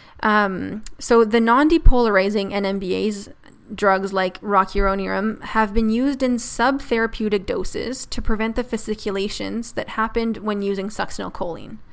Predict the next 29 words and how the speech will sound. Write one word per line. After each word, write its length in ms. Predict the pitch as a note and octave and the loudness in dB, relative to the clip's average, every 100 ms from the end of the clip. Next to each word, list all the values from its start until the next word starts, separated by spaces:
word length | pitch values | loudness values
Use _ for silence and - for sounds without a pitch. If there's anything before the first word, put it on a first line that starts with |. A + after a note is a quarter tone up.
| - - - - - - | -18 -18 -20 -20 -20 0
This 160 | A#3 - | 4 4
was 120 | D#4 | 4
to 80 | D#4 | 2
prevent 280 | C#4+ A#3 A3+ | 2 4 4
a 60 | |
rise 300 | G3 F#3+ G3+ | 2 2 2
in 120 | G#3+ G#3 | 2 2
I 140 | G3+ | 0
C 220 | G3+ A3 | 0 -2
P 180 | G#3+ A3+ | -2 -2
secondary 640 | A3 G#3 A3 G#3 F#3+ F#3 | 0 -2 0 0 2 0
to 160 | F#3+ - | 0 -2
the 100 | G3 | 0
muscle 300 | G3 F3+ - | 0 0 -2
contractions 720 | - G3 - - - - G#3 | -4 -4 -4 -4 -8 -10 -8
that 140 | G3 F3+ | -6 -6
it 160 | - | -6
gives. 400 | - - - - - - - - - - - - | -10 -10 -10 -12 -12 -12 -18 -20 -20 -20 -16 -2
Defasciculation 880 | B3+ D4 C#4+ B3 A3+ G3+ A3 A3 | 0 2 0 0 0 -2 0 0
dosing 380 | G#3 G3+ - G#3+ | 2 2 0 0
is 120 | G3+ | -2
no 200 | G#3 A3 | 0 2
longer 300 | A3 G3 G3+ | 2 0 2
recommended, 580 | G#3+ F3+ F#3+ F#3 A3+ C4 | 0 0 -2 0 0 2
but 180 | G#3+ G3 | 4 2
if 140 | G3+ | 4
it 120 | G#3 G3+ | 2 4
is 220 | C4+ A#3+ | 4 2
used, 460 | G3 G3 A3 G#3+ | -4 -4 -4 -4